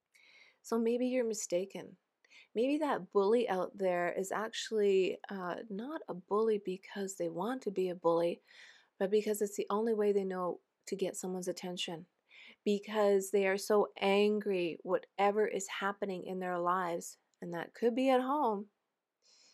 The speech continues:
that they have to take it out on somebody else 'cause they have nowhere to vent. Start observing, watching people, and just delve into that.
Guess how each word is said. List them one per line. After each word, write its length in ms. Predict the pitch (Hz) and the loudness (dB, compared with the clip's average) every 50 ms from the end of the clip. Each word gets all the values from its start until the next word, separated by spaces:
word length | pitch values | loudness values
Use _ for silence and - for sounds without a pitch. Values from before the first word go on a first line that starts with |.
| _ _ _ _ _ _ - | _ _ _ _ _ _ -10
that 80 | 196 | -6
they 80 | 208 202 | -6 -4
have 180 | 196 190 190 | -4 -4 -6
to 100 | - - | -8 -10
take 200 | - - 190 - | -12 -10 -10 -8
it 60 | 190 185 | -6 -4
out 120 | 180 175 | -4 -4
on 140 | 175 170 185 | -4 -6 -8
somebody 360 | - 185 175 175 170 170 175 | -10 -10 -10 -8 -6 -4 -4
else 200 | 175 180 180 - | -4 -4 -4 -6
'cause 160 | - 208 202 | -8 -8 -6
they 80 | - 196 | -6 -6
have 180 | 190 196 196 | -6 -6 -6
nowhere 480 | 208 190 190 196 196 196 190 185 185 180 | -8 -8 -6 -6 -6 -4 -2 -2 -2 -2
to 80 | 175 170 | -2 -4
vent. 440 | 180 190 190 185 - - - - _ _ _ _ _ _ _ _ _ _ _ _ _ _ _ _ _ _ _ _ _ _ _ | -4 -4 -6 -6 -8 -14 -20 -20 _ _ _ _ _ _ _ _ _ _ _ _ _ _ _ _ _ _ _ _ _ _ _
Start 760 | - - - - - - - - 247 247 269 294 302 294 - _ _ _ _ _ _ _ _ _ _ - | -12 -10 -8 -8 -8 -8 -6 -4 -2 -2 0 0 -2 -2 -4 _ _ _ _ _ _ _ _ _ _ -6
observing, 760 | 233 208 202 - - 214 208 220 220 240 220 196 175 196 196 - _ - | -6 -6 -6 -4 -2 0 0 0 -2 -4 -6 -6 -8 -12 -14 -18 _ -12
watching 440 | - 196 202 214 214 - 254 247 226 | -8 -6 -6 -6 -6 -6 -6 -6 -4
people, 500 | 226 196 175 - - 170 147 147 - _ _ _ _ _ _ _ _ _ _ _ _ - | -4 -4 -4 -2 -2 -2 -2 -4 -6 _ _ _ _ _ _ _ _ _ _ _ _ -12
and 100 | - 208 | -8 -6
just 260 | - 262 254 - 208 | -6 -6 -6 -6 -4
delve 380 | 202 214 202 208 233 240 233 220 | 0 2 2 4 4 2 0 -2
into 340 | 190 196 202 196 - 214 202 | -4 -4 -6 -6 -6 -8 -6
that. 360 | 202 185 175 160 131 - | -4 -4 -2 -4 -4 -6